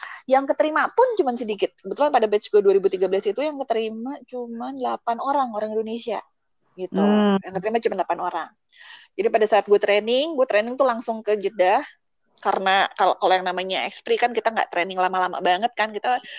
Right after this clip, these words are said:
Speaker 1: cuman hitungannya kita trainingnya initial di, eh, eh, company ini, tapi dari expri jadi cuma tiga minggu. Sedangkan
Speaker 2: Oke.
Speaker 1: kalau yang initial itu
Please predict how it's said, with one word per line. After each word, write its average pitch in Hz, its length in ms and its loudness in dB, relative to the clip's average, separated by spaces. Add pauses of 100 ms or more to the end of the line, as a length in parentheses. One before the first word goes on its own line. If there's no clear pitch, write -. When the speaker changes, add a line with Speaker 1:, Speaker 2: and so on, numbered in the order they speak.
(300)
Speaker 1:
cuman 277 480 -2
hitungannya 269 880 -2
kita 294 320 -6
trainingnya 240 560 -6 (160)
initial 311 560 2
di, 269 240 -6 (480)
eh, 226 480 0 (320)
eh, 208 560 -2
company 254 400 -6
ini, 233 320 -4 (480)
tapi - 240 -4
dari 214 240 4
expri 269 400 -4
jadi 269 160 -2
cuma 269 160 -6
tiga 233 160 0
minggu. 233 240 -2 (360)
Sedangkan 214 480 -2
Speaker 2:
Oke. 208 80 0
Speaker 1:
kalau 214 240 6
yang 214 160 0 (240)
initial 226 640 0
itu 240 320 -4